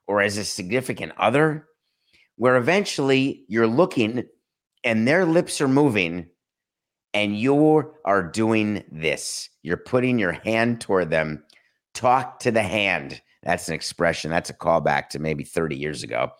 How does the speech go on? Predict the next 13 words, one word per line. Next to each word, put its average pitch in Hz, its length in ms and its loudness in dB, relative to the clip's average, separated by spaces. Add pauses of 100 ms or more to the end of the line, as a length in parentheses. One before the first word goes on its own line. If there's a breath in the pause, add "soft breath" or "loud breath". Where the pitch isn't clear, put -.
(300 soft breath)
Talk 127 340 0
to 127 100 -6
the 113 100 2
hand 104 540 -2 (240 soft breath)
'cause 98 260 2
the 82 300 -4 (160)
ears 110 360 0
aren't 98 280 -2
listening. 131 500 0 (2000)
So 147 400 2
we'll 190 240 4
sit 151 420 0
with - 260 0